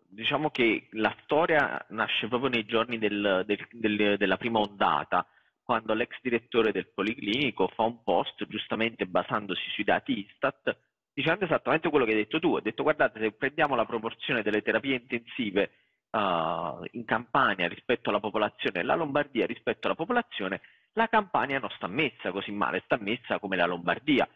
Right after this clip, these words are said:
Quindi sostanzialmente era una regione pronta.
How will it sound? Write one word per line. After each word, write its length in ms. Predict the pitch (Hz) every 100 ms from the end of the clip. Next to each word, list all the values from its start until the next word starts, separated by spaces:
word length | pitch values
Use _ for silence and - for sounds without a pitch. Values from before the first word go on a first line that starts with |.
| _ -
Quindi 280 | 160 127 -
sostanzialmente 1200 | - 131 - 127 131 - 156 147 117 127 - 120
era 160 | 76 107
una 160 | 113
regione 440 | 107 107 127 131 - _
pronta. 580 | 156 190 110 92 82